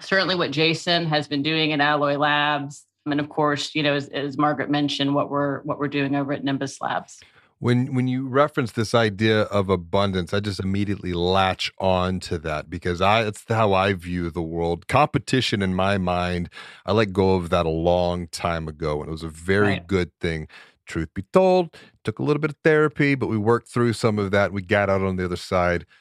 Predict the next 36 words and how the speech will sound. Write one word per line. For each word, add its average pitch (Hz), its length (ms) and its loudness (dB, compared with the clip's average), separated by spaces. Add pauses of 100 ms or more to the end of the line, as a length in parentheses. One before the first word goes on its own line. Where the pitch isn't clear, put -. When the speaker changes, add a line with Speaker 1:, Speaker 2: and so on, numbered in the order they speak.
(160)
Speaker 2:
and 87 120 -6
it's 85 120 -8
a 90 40 -8
lot 87 300 -4
better 85 380 -6
off. 78 400 -8
And, 131 240 2
and, 135 280 0
but 135 140 2
I'm 135 100 0
curious, 123 680 0
you 151 340 -2
mentioned 151 480 2
this 135 160 0
idea 123 340 2
of - 220 -4
partnership, 101 840 2
and 104 80 0
I 107 60 2
wanna, 147 240 4
I - 300 -20
wanna 202 120 2
come 196 200 2
back 147 200 4
over 127 160 2
to 110 60 2
you 120 280 2
on 101 80 2
this, 92 200 -2
Margaret. 90 460 0 (580)
Let's, - 200 -18
let's - 120 -10
call - 140 -2
it 202 40 2
a 135 60 6
partnership - 880 2